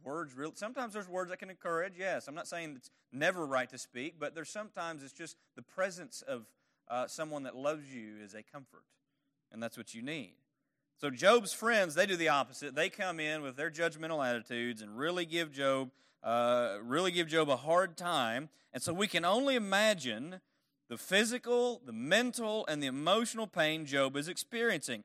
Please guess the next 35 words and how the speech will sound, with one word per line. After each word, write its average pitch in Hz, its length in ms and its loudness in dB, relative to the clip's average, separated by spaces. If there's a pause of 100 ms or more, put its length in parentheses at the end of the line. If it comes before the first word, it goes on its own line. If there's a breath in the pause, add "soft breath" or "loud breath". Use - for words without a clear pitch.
(280 soft breath)
And 135 140 -2
that 151 180 0
brings 214 380 2
us 202 280 0
to 165 200 -2
ask 151 300 0
the 165 80 -10
question, 214 500 0 (540)
why? 165 560 -4 (920)
Isn't - 80 -14
that 175 180 -2
the 170 80 -10
question 190 480 0
when 151 140 -8
suffering 175 420 -6
comes? 190 300 -6 (140)
Why? 190 500 -2 (680)
When 117 160 -10
bad 165 280 4
things 190 260 -4
happen, 190 360 -2 (100)
why? 190 520 4 (360)
Why 214 300 6
is 190 120 2
this 139 160 -4
happening? 123 360 4
Did 120 200 -2
Do-, 139 240 6 (120)
did 170 200 -2
Job 226 280 2
do 247 120 0
something 247 320 -2
to 254 80 -4
deserve 247 300 0
this? 254 320 0